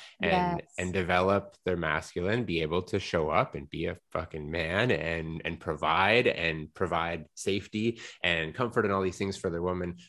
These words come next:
Speaker 1: but also be able to connect and, you know, hold gaze for a little, for a few minutes and,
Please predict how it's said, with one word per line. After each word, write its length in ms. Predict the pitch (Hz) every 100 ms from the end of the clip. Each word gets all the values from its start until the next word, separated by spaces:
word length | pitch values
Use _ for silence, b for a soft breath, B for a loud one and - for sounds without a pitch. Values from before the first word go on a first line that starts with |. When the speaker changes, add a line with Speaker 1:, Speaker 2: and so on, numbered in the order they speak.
| -
Speaker 1:
but 140 | 135
also 340 | 147 151 156 147
be 140 | 147
able 180 | 143 143
to 140 | 143
connect 480 | - 151 143 92 -
and, 480 | 98 98 95 95 90 _
you 80 | -
know, 220 | 95 110 - _ 101 95 _ _
hold 500 | - 117 127 131 -
gaze 460 | - 104 123 104 85
for 360 | - 90 87 85
a 80 |
little, 360 | 85 85 82 -
for 180 | - 92
a 60 | 85
few 200 | - 85
minutes 380 | 87 82 78 -
and, 320 | 92 92